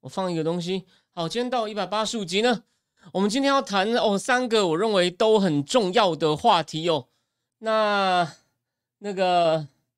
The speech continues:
晚安哦。聊天室有人告诉我说，纸牌屋的划船机不错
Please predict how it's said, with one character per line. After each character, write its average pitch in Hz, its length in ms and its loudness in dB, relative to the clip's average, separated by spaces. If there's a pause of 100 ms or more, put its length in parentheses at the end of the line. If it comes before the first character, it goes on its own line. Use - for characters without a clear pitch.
(1160)
晚 156 140 -2
安 185 220 2
哦。 143 140 0 (320)
聊 190 120 0
天 233 200 4
室 233 160 -2
有 170 180 2
人 170 140 -2
告 202 180 0
诉 185 280 -4
我 139 60 -4
说， 175 320 -4 (320)
纸 170 200 -6
牌 175 200 0
屋 220 140 -4
的 196 100 0
划 175 240 0
船 175 240 -4
机 170 160 -8
不 156 140 -10
错 156 320 -6